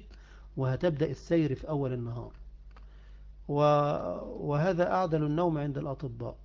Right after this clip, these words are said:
وما زاد عليه، يعني يقول مقداره ثمان ساع-، ثمان ساعات، وما زاد عليه أو نقص منه،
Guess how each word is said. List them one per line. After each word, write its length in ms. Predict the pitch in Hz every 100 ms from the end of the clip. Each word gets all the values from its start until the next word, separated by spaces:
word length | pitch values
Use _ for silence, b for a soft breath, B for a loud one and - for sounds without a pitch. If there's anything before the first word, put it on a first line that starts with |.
| - -
وما 340 | 147 156 170 151
زاد 280 | 139 175 151
عليه، 640 | 139 143 175 151 156 160 185
يعني 300 | 131 131 131
يقول 440 | 131 - - 175
مقداره 380 | 156 139 147 156
ثمان 380 | 139 156 135 135
ساع-، 280 | - 123 139 -
ثمان 260 | - 143 147
ساعات، 340 | - 120 117 131
وما 200 | 147 135
زاد 220 | 135 160
عليه 320 | 143 143 165 151
أو 120 | 139
نقص 420 | 156 170 180 -
منه، 540 | 143 147 175 180 208